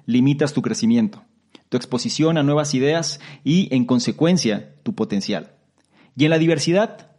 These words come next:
no termina con quién está en tu círculo. El propósito al que sirven también es importante. Según el autor, necesitas tres tipos de personas en tu red. Por un lado, pilares de apoyo,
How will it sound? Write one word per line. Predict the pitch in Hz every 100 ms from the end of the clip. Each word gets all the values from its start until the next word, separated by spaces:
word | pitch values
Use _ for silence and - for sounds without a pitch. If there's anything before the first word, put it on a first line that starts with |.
| _ -
no | 160
termina | - 175 175 180 175
con | - 131
quién | 120 151 160 165
está | 120 - 139 143
en | 151 139
tu |
círculo. | 117 160 170 127 92 - - -
El | - -
propósito | 120 110 185 - 190 180 -
al | 127
que | - 117
sirven | - 190 185 107 98 -
también | - 113 127 139
es | 139
importante. | 123 113 110 127 - - _ _ _ - -
Según | 123 131
el | 170
autor, | 147 139 160 180 -
necesitas | 131 127 117 156 156 165 151 -
tres | 151 156 170 -
tipos | - 165 147 156
de | 139
personas | - 117 - 135 139 135
en | 120
tu | 113
red. | 104 101 - _ _ _ _ _ _ _ _
Por | - 113
un | 156
lado, | 156 156 170 170 - _
pilares | 123 120 131 139 139 - -
de | 110
apoyo, | 104 135 135 104